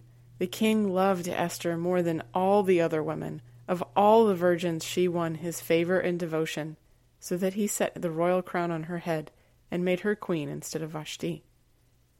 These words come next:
Then the king gave a great banquet to all his officials and ministers, Esther's banquet. He also granted a holiday to the provinces and gave gifts with royal liberality. When the virgins were being gathered together,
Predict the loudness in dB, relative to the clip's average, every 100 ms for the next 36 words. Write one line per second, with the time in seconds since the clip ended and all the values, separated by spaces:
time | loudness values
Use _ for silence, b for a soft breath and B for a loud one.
0 | 0 2 2 0 0 0 0 0 -2 0
1 | 2 2 0 -2 -2 -4 -4 0 0 0
2 | -4 -4 -6 -4 -6 -4 -4 -4 -6 -8
3 | -8 -12 -18 _ _ _ _ -4 -4 -6
4 | -8 -8 -12 -10 -10 -12 _ _ _ _
5 | _ 0 2 2 2 0 0 0 0 -2
6 | 0 2 2 2 -2 -2 -4 -2 -4 -6
7 | -8 -8 -16 _ _ -6 -4 0 -2 0
8 | 0 0 -2 -6 -8 -4 -2 0 0 -2
9 | -6 -6 -6 -6 -8 -8 -12 _ -20 -20
10 | -20 _ _ _ 2 2 2 2 2 0
11 | 0 0 2 2 0 0 0 -2 -2 0
12 | 0 -2